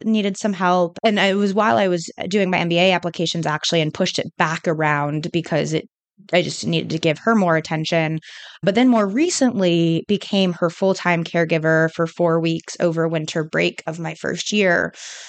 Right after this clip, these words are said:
So I was planning on going out to California for a couple weeks to, uh, drink wine with her. We,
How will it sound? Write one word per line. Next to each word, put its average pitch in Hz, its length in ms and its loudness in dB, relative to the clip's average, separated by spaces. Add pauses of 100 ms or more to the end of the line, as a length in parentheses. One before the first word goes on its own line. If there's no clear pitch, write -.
(220)
So 214 260 0
I 214 400 2 (360)
was 185 340 -2
planning 170 640 -2
on 160 520 0
going 165 300 0
out 160 260 -2
to 170 60 -8
California 165 580 -2
for 170 140 -2
a 165 60 2
couple 165 320 -2
weeks 160 380 -2
to, 151 300 -4
uh, - 20 -4 (100)
drink 160 240 -4
wine 226 240 4
with 214 140 0
her. 202 260 2
We, 160 180 -4